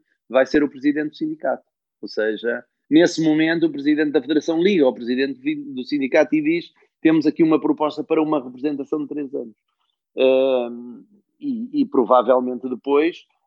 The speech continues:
em unanimidade, em Assembleia Geral de Federação ou em reunião de direção da Federação, decidirão,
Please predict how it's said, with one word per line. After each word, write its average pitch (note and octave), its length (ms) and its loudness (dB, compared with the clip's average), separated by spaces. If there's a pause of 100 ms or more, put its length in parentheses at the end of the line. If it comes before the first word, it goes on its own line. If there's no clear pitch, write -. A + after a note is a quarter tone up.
(140)
em C3 180 -6
unanimidade, C3 840 0
em A2+ 120 -12
Assembleia A2+ 540 -8
Geral B2 380 0
de - 80 -20
Federação D3+ 580 -2
ou G#2+ 420 -6
em A2+ 140 -16
reunião A#2 320 -10
de A#2+ 80 -10
direção B2+ 400 -4
da C3 140 -8
Federação, D#3 560 -12 (400)
decidirão, C#3 920 2